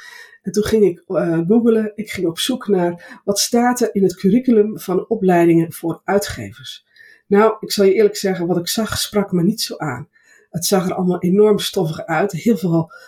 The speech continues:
rechten en zo. Ik dacht, "Gadverdarrie, waar heb ik nou ja op gezegd?" Ik dacht, Weet je wat ik ga doen?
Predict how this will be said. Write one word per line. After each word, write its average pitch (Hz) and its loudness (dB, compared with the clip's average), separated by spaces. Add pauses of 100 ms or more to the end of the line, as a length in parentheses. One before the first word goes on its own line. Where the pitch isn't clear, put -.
(100)
rechten 190 -2
en 190 0
zo. 180 -2
Ik 180 -6
dacht, - -10
"Gadverdarrie, 202 -2
waar 175 0
heb 170 0
ik 170 -6
nou 151 0
ja 165 -2
op 202 -12
gezegd?" - -12 (500)
Ik 165 -14
dacht, 175 -8
Weet 190 2
je 196 -6
wat 190 -2
ik - -10
ga - -4
doen? 294 2